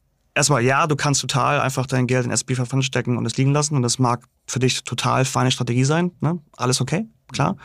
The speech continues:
Ne? Ähm, auf der anderen Seite natürlich geht's auch darum, äh, dass du, dass du eventuell auch, äh, äh, ähm, Experience in etwas hast, ne? Wo du vielleicht auch, auch bestimmte Firmen besser bewerten kannst. Ne, und sagen wir mal, ich bin jetzt, ne, in Tech und dementsprechend verstehe ich zum Beispiel Tech-Companies besser, als ich andere Companies verstehe und so eine Sachen.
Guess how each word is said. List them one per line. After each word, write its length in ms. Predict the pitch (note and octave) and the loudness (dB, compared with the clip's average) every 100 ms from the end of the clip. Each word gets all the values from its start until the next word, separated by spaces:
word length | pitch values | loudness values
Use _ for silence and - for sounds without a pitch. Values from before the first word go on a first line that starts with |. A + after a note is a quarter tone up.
| - - - - - - | -16 -14 -14 -16 -18 -2
Ne? 260 | C#3 C#3+ D3 - | 2 4 2 -2
Ähm, 540 | - B2 B2+ B2+ B2+ - - | -2 2 4 4 2 -2 -2
auf 160 | B2+ | 0
der 80 | D3 | 2
anderen 160 | C#3+ C#3 | 4 4
Seite 180 | C3+ | 4
natürlich 320 | B2+ B2 B2+ A#2+ | 2 2 0 0
geht's 160 | A#2 | 0
auch 120 | A#2 | 0
darum, 500 | C3 B2 A#2 A#2 A2 - | 0 0 0 -2 -4 -2
äh, 440 | A2 G#2+ G#2 G2 - - | 0 0 0 -4 -8 -16
dass 240 | - A#2 - | -6 -4 -2
du, 80 | B2 | -2
dass 120 | A#2+ | -2
du 60 | |
eventuell 360 | G#2+ A#2+ A#2+ A2 | 0 -2 -2 0
auch, 180 | A2 - | -2 -2
äh, 40 | |
äh, 600 | G#2+ G#2+ - G2+ G2 - | -4 -4 -4 -4 -4 -4
ähm, 160 | G#2 G2 | -6 -4
Experience 460 | G2+ - E3+ C3 | -2 2 4 4
in 60 | A#2 | 0
etwas 220 | A2+ A2+ | -2 -2
hast, 420 | B2+ B2+ - - D3+ | -2 -2 -4 -10 -6
ne? 200 | C#3 C#3+ | -4 -2
Wo 80 | C3+ | -2
du 80 | C#3 | -2
vielleicht 240 | D3 C#3+ | -2 0
auch, 120 | C#3+ - | -2 -2
auch 120 | G#2+ | -6
bestimmte 320 | C3+ - C#3+ C#3 | -4 -4 -2 -2
Firmen 240 | D3 C#3 | 0 0
besser 160 | C3+ C3+ | 0 0
bewerten 280 | C3+ E3+ | 0 -2
kannst. 300 | C3 - - - - - - - - C3 | -6 -8 -10 -12 -20 -20 -20 -20 -8 0
Ne, 100 | C3+ | 2
und 80 | |
sagen 220 | B2+ B2+ B2 | 2 2 0
wir 80 | |
mal, 80 | A#2 | 0
ich 100 | A#2 | -2
bin 140 | C3 A2+ | 0 0
jetzt, 220 | A2 - | 0 0
ne, 120 | C#3 | 0
in 100 | A2 | 0
Tech 300 | A#2+ D3+ D3+ | 0 0 0
und 80 | C#3 | -2
dementsprechend 420 | B2+ A#2+ B2+ B2+ | -2 -2 -4 -4
verstehe 300 | - B2+ D3+ | -2 0 2
ich 80 | B2+ | 0
zum 100 | - | 0
Beispiel 160 | A#2+ B2 | -4 -4
Tech-Companies 600 | - A#2+ A#2 A2+ A2 - | -4 -4 -4 -4 -4 -4
besser, 260 | A2+ A2+ G#2+ | -2 -2 -2
als 100 | B2+ | -2
ich 60 | |
andere 180 | C#3 B2 | 0 -2
Companies 280 | - - - | -4 -8 -8
verstehe 340 | - - - | -10 -8 -8
und 80 | - | -8
so 80 | - | -10
eine 80 | - | -12
Sachen. 260 | - - | -14 -16